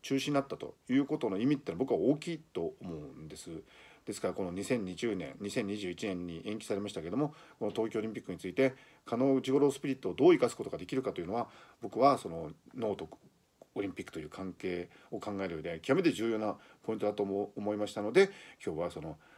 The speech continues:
オリンピックと加納治五郎さんのお話をさせていただきました。えー、このオリン-、日本チームのですね、えー、公式応援Tシャツはコンビニで買いました。<laughs> なので、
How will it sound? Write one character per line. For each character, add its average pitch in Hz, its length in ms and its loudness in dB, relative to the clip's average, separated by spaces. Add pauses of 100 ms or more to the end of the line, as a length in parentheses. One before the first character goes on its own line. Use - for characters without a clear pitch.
(140)
オ 85 80 -8
リ 98 80 -6
ン 92 40 -6
ピ 98 120 -8
ッ 80 80 -12
ク - 80 -18
と - 240 -14
加 - 80 -10
納 117 120 -2
治 120 60 -2
五 120 100 0
郎 117 100 2
さ 113 120 -2
ん 107 40 0
の 110 80 -2
お 110 40 -4
話 117 220 2
を 190 160 6 (180)
さ - 140 -16
せ - 80 -18
て 78 100 -14
い 76 40 -14
た 73 80 -12
だ 78 40 -14
き 82 100 -12
ま 104 80 -4
し - 40 -6
た。 113 160 0 (1160)
え 80 260 -8
ー、 - 40 -12
こ 104 80 -4
の 107 300 0
オ 104 60 -6
リ 104 80 -4
ン-、 95 80 -6 (440)
日 101 80 0
本 117 160 2
チ 123 140 -2
ー 104 60 0
ム 85 80 -2
の 76 60 -6
で 73 80 -8
す - 100 -14
ね、 85 220 -4
え 80 280 -4
ー、 - 120 -16
公 113 120 0
式 - 260 -4
応 110 200 6
援 104 260 2 (680)
T 117 120 -2
シ 101 100 -4
ャ 87 40 -2
ツ - 100 0
は 156 240 10 (720)
コ - 120 0
ン 151 40 6
ビ 160 80 8
ニ - 20 4
で 156 80 8
買 147 120 4
い 135 40 6
ま 131 60 6
し - 60 0
た。 - 80 -2 (320)
<laughs> - 280 -20
な 98 100 0
の 87 40 0
で、 90 200 0